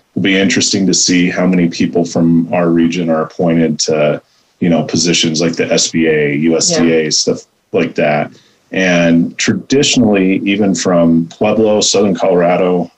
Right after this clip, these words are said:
Speaker 1: um, even over to the Western Slope, i-, it's interesting in that a lot of the people that get appointed to these positions, both sides of the aisle, Democrat and Republican, come from Colorado.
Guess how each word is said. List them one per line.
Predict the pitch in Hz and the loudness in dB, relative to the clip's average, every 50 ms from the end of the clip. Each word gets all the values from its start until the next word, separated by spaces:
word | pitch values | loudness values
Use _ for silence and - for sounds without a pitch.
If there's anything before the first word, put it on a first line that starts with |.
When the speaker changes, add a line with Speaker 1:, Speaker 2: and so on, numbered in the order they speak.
| _ - | _ -4
Speaker 1:
um, | 85 82 80 - 120 - | -2 -2 -2 -2 -2 -2
even | 101 98 107 104 | 0 0 2 0
over | 98 92 98 | 0 0 0
to | 90 | 0
the | 82 82 | 0 0
Western | 80 82 85 87 - - 90 82 | 2 2 0 0 0 0 -2 -2
Slope, | - - - 87 85 82 - _ _ _ _ _ _ _ _ _ - | 0 0 0 0 0 0 -4 _ _ _ _ _ _ _ _ _ -4
i-, | 123 | -2
it's | 123 123 - 104 101 127 - | -2 -2 0 -2 -2 0 2
interesting | 127 127 123 117 - - - 107 98 98 95 95 - | 2 2 2 2 0 0 0 0 0 2 0 0 0
in | - 104 98 92 92 | 0 0 0 2 2
that | 92 90 87 85 82 85 85 - _ _ _ _ - | 2 2 2 2 0 0 -2 -4 _ _ _ _ -2
a | 98 | 0
lot | 92 95 95 98 95 107 123 135 | 0 2 2 2 2 2 2 2
of | 131 123 | 4 2
the | 117 | 2
people | - - - 110 92 - 107 101 | 0 0 -2 -2 -2 0 -2 0
that | 95 95 85 78 | 0 0 -2 0
get | 95 92 | 0 -2
appointed | 85 82 - 98 95 92 87 82 - | -2 -2 0 -2 0 0 0 0 -2
to | - | -2
these | 85 85 80 - | -2 -2 -2 -2
positions, | - - 85 82 85 - - - 90 85 80 80 - - - _ _ _ - | -2 -4 -4 -2 -2 -2 -2 -2 -4 -4 -4 -2 -4 -6 -6 _ _ _ -2
both | 98 98 95 - | 0 0 2 2
sides | - - 95 90 87 85 87 | 0 0 0 0 0 0 -2
of | 85 | -2
the | 85 | 0
aisle, | 78 78 78 78 78 78 | 0 0 0 0 -2 -2
Democrat | 85 90 87 85 85 - 90 90 | 0 0 0 0 -2 -2 -4 -4
and | 80 82 | -2 -4
Republican, | 78 - - 95 85 85 82 - 78 80 - | -4 -4 -4 -4 -2 -2 -2 -4 -6 -10 -6
come | - 113 104 95 | -2 -2 -2 0
from | - 78 78 | -2 -4 -6
Colorado. | - 87 87 80 82 82 80 - - - - | -4 -2 -2 0 0 0 -2 -2 -4 -8 -20